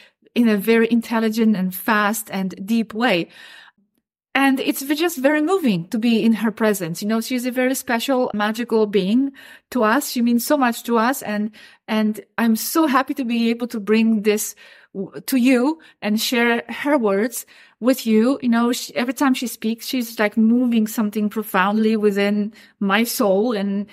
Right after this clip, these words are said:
uh, doing something. And I seriously believe, because she also said that, that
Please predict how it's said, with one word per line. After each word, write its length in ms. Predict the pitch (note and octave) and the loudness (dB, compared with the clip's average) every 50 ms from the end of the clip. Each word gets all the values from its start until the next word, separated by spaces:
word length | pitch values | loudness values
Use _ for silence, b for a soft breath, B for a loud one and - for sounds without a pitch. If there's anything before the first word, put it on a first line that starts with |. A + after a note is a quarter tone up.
| B B B B B B B | B B B B B B B
uh, 380 | - D3 - - - G3+ F#3 F#3+ G#3 A#3+ | -8 -8 -8 -6 -6 -8 -6 -2 -2 0
doing 300 | G3+ B3 C4 D4 D4+ C4+ | 2 2 4 4 4 4
something. 560 | - - D4 D4+ E4+ E4 - F#3+ D#3+ D#3 E3+ | 4 4 2 2 2 2 -2 -4 -4 -6 -10
And 440 | - - - G2+ G#3 G#3 G3+ F#3+ - - | -12 -12 -8 -6 -4 -4 -4 -6 -4 -2
I 260 | - A3 A3 A#3 - - | 2 2 4 4 2 -2
seriously 480 | - - - C#4 D4 D4+ D#4+ E4 D#4+ D#4+ | -4 -2 0 2 2 2 4 4 2 2
believe, 480 | - C4 A#3+ G#3 G#3 A#3+ C4+ B3+ - | 2 2 2 2 2 2 0 -2 -4
because 280 | A3+ A3+ - A3 G3+ - | -6 -6 -4 -4 -6 -4
she 160 | - A3 A3+ | -2 0 0
also 220 | A3 A3+ - - G#3+ | 0 0 -2 -6 -6
said 240 | - - F#3 F#3 | -4 -4 -4 0
that, 280 | - G3 A3+ C#4 B3+ A3+ | 2 2 2 2 0 0
that 300 | G#3 G3+ G3+ A3 A#3 - | 0 0 0 -2 -4 -14